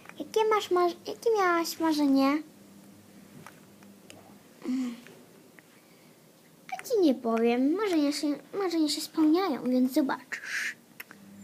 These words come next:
Ej, to coś. Popatrz, co się mówi.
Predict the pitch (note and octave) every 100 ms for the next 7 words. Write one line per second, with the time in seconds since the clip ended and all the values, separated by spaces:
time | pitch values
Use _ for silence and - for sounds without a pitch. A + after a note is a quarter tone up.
0 | G2 - - - - - - - - -
1 | - - - - - C#4+ B3+ A3 - -
2 | B3+ - - - - - - - - -
3 | - - - - D4 - G3+ A3 - -
4 | - - - - - - C#4 D4+ E4 C4+
5 | G3+ G3